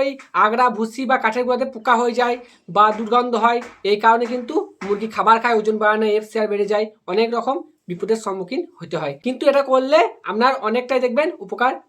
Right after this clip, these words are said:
পাবেন। আর একটা জিনিস, আপনার লিটারটা দুবেলা করে কিন্তু অবশ্যই নাড়বেন। আর ড্রিঙ্কার থেকে দেখবেন অনেক সময় জল ফেলে, ওই জল ফেলা জায়গাটা কিন্তু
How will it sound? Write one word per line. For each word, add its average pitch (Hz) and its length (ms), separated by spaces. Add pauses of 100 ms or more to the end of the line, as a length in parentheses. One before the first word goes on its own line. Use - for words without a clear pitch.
পাবেন। 165 280 (320)
আর 202 100
একটা 233 220
জিনিস, 311 240 (360)
আপনার 214 260 (160)
লিটারটা 262 320 (100)
দুবেলা 240 380
করে 254 120
কিন্তু 254 300
অবশ্যই 240 380
নাড়বেন। 247 320 (280)
আর 185 160 (120)
ড্রিঙ্কার 233 320
থেকে 240 120
দেখবেন 240 260
অনেক 233 160
সময় 240 220
জল 214 160 (100)
ফেলে, 208 260
ওই 214 180
জল 240 200
ফেলা 269 200
জায়গাটা 247 240
কিন্তু 262 300